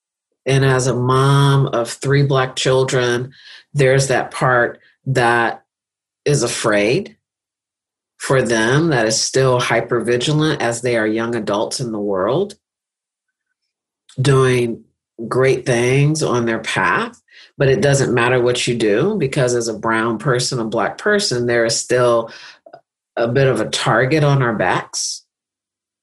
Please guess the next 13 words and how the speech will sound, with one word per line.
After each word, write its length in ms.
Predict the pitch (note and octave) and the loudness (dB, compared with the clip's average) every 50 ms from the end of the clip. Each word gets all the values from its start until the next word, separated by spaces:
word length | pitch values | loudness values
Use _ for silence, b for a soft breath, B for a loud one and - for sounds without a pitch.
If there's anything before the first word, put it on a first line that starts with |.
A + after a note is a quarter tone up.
| _ _ _ _ _ _ _ _ _ _ _ _ _ _ _ _ _ _ - | _ _ _ _ _ _ _ _ _ _ _ _ _ _ _ _ _ _ -4
And 260 | B2+ C3 B2+ B2+ B2 | -2 0 0 2 0
that's 320 | B2 A#2+ - C3 - - | 0 0 0 -2 -4 -6
just 600 | - - C3+ B2+ B2 B2 B2 - - - - _ _ _ _ _ _ _ _ _ _ - | -4 -2 0 2 2 0 0 -4 -6 -10 -12 _ _ _ _ _ _ _ _ _ _ -8
the 160 | A#2 B2 A#2+ | -4 -2 -2
reality. 640 | A2 A2+ A#2 A#2 A2+ G#2+ G#2+ A2 A#2 A#2+ B2 C3+ C#3 | 0 0 0 0 2 2 2 2 0 0 2 2 2
We're 280 | C3 B2 B2+ B2 A#2 A#2 | 2 2 2 2 2 2
always 340 | A#2+ A#2+ A#2+ B2 A#2 A2+ B2 | 2 2 2 2 0 0 -2
under 180 | A#2 A2+ A2+ | -4 -4 -4
more 220 | A2+ A#2 A2+ A#2 A#2 | -4 -4 -4 -4 -4
suspicion 800 | - - A#2 A2+ - - - A#2+ A#2+ - - B2 A#2+ B2+ C#3 C3+ | -4 -6 -6 -6 -6 -4 -4 -4 -4 -2 -4 -4 -4 -4 -4 -4
than 160 | A2+ A2 A2 | -4 -4 -6
anybody 520 | G#2+ A2+ A#2+ A2 G2+ A2 G#2 G#2+ G2+ G#2+ | -6 -6 -6 -6 -4 -4 -2 0 0 0
else. 640 | C#3+ E3 C3 B2 C3 D#3+ G#3 - - - - - - | 2 2 0 0 -2 -2 -4 -6 -10 -12 -12 -14 -16